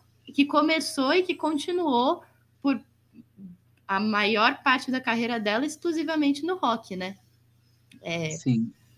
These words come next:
Speaker 2: E
Speaker 1: então,
Speaker 2: conseguiu ter
Speaker 1: isso
Speaker 2: os
Speaker 1: é muito
Speaker 2: mesmos
Speaker 1: legal.
Speaker 2: acessos, né?
Speaker 1: Sim, sim.
Speaker 2: Ter os
Speaker 1: Sim.
Speaker 2: mesmos acessos. É, eles, eles tinham uma, umas músicas, é, antes de assinar com a gravadora. Essas músicas, elas, elas estão no, no,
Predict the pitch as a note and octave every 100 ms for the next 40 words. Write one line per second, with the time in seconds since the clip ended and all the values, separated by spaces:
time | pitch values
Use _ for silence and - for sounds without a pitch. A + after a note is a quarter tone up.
0 | _ C3 C3 D#3 G#3+ - - F#3 A3+ D3+
1 | D3+ C4+ A3+ F#3+ F3+ D3 C3+ C3 G#2 A#2
2 | A#2+ C3+ C3+ _ - - F#3+ F3+ - _
3 | - - F3+ F3 - _ _ _ _ _
4 | _ - A2+ A2 A2 G#2+ B2 C3+ A#2 A2
5 | A2+ - - C3 B2+ - - - _ _
6 | - D3+ E3 F#3 - E3 F3 - F#3+ F#3
7 | F3 B2+ C#3 C3+ B2+ B2 A#2 B2+ B2 B2
8 | B2+ C3+ C3+ C3 A#2 G#2+ - - A#2 A2
9 | - B2+ C#3+ D3+ - A#2+ A2 A#2 A2+ A2+
10 | A2 G#2+ G2+ A2 A#2+ C3 C3 B2 C3 C3
11 | C#3 C3+ A#2+ A2+ G#2+ - - A2+ A2 -
12 | B2+ C3 G#2 G#2 _ G#2+ G#2 G2 G2 F#2+
13 | F2+